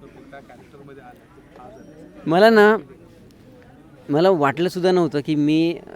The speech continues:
Speaker 2: हे पात्र परत एकदा करू शकेल. कारण की मी जेव्हा ह्या, ह्या सिरियलमधले पहिला डायलॉग माझा होता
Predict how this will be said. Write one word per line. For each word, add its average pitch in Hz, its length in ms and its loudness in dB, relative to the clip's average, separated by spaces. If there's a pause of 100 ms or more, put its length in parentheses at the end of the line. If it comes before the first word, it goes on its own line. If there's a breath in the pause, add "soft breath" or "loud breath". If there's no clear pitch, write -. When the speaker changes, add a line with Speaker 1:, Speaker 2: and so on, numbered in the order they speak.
Speaker 2:
हे 143 420 -4
पात्र 147 420 -8
परत 143 360 -4
एकदा 147 300 -4 (160)
करू 147 160 -6
शकेल. 117 320 -10
कारण 160 180 -8
की 208 80 -6
मी 190 340 -2 (180)
जेव्हा 147 400 -4
ह्या, 127 340 -8
ह्या 123 180 -6
सिरियलमधले 165 500 -6
पहिला 147 360 -6
डायलॉग 151 300 -6
माझा 143 240 -8
होता 120 200 -10